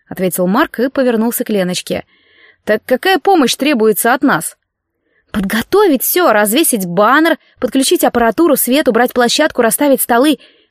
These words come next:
Леночка начала медленно покрываться красными пятнами от волнения.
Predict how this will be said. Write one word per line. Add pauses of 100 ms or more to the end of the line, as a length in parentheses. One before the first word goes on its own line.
Леночка
начала
медленно
покрываться
красными
пятнами
от
волнения.